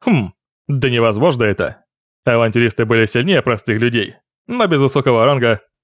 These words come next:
тут было никуда. Если нет дополнительных доходов, то заработать такую сумму просто не... А ведь можно. Тут я призадумался.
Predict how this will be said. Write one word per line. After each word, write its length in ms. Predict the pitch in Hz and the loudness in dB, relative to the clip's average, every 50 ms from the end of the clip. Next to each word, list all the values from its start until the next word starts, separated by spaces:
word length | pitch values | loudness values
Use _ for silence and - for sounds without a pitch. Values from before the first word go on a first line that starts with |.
| _ - | _ -2
тут 140 | - 185 147 | -2 -2 0
было 180 | 143 135 120 | 2 0 0
никуда. 540 | 113 113 104 - 123 113 113 - - - _ _ _ _ _ _ _ - | 0 0 0 -2 0 0 0 -4 -4 -10 _ _ _ _ _ _ _ -4
Если 240 | 123 120 - 127 | -4 -2 -2 -2
нет 180 | 123 123 110 104 | -2 -2 -4 -2
дополнительных 520 | 104 123 - 117 113 110 110 110 110 107 | -4 -2 0 0 -2 0 0 0 -2 0
доходов, 500 | 98 110 110 - 151 135 127 117 107 _ _ _ _ _ _ _ _ - | 0 -2 0 0 0 0 0 0 -2 _ _ _ _ _ _ _ _ -4
то 80 | 262 202 | -2 0
заработать 440 | 180 175 160 143 139 127 131 110 | 2 2 2 2 2 0 0 0
такую 260 | - 117 - 127 117 - | -2 -2 0 0 0 0
сумму 280 | - - 160 143 120 | 0 0 0 0 0
просто 540 | - - 131 120 - _ - 127 120 120 110 | 0 0 -2 -2 -2 _ -2 0 2 2 2
не... 240 | 117 123 127 131 - - _ _ _ _ _ _ _ _ - | 0 0 0 -2 -2 -4 _ _ _ _ _ _ _ _ -4
А 120 | - 127 117 | -2 0 0
ведь 160 | 113 101 - | 0 0 0
можно. 480 | 170 190 131 92 71 - - - _ _ _ _ _ _ _ | 0 0 0 -2 -6 -16 -18 -20 _ _ _ _ _ _ _
Тут 140 | - 120 107 | -2 0 0
я 120 | 127 117 110 | 2 0 0
призадумался. 880 | 120 117 110 117 117 117 127 113 104 101 - - - - - - _ | 0 0 0 0 0 0 0 0 0 -2 -4 -6 -8 -10 -12 -16 _